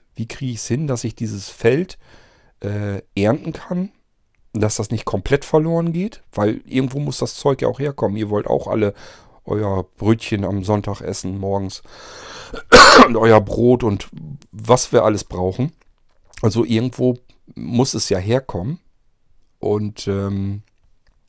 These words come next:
besser, wir haben's hier, weil ich denke schon, dass wir hier immer noch kontrolliertere Möglichkeiten haben als im Ausland, wo manchmal alles komplett unkontrolliert verläuft. Das heißt, das kann da sein im Ausland, wenn wir da unsere Ernte herholen, unser Korn,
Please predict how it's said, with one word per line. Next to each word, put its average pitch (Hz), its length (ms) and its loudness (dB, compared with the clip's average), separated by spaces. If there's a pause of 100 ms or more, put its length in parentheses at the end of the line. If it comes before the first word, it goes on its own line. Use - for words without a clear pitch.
(280)
besser, 110 360 6
wir 113 120 2
haben's 104 240 -2
hier, 156 320 -2 (140)
weil 101 300 -2
ich - 280 -10 (320)
denke 107 240 -2
schon, 127 260 0
dass 104 200 -8
wir 113 80 -4
hier 107 160 -2
immer 113 160 -2
noch 110 200 -4 (420)
kontrolliertere 104 880 0
Möglichkeiten 90 720 -6
haben 98 260 -6
als - 240 -6
im 92 220 -6
Ausland, 104 500 -6
wo 98 60 0
manchmal 95 400 -6 (480)
alles 101 260 0
komplett - 440 2
unkontrolliert 90 840 -2
verläuft. 87 360 -4
Das 87 140 -6
heißt, 95 260 -6
das - 160 -8
kann 92 200 -4
da 92 200 -2
sein 113 240 -4
im 92 180 -8
Ausland, 98 440 -6
wenn 95 100 -6
wir 92 120 -4
da 98 100 -2
unsere 92 560 -4
Ernte 87 300 -6
herholen, 87 480 -6
unser 85 220 -6
Korn, 92 440 -4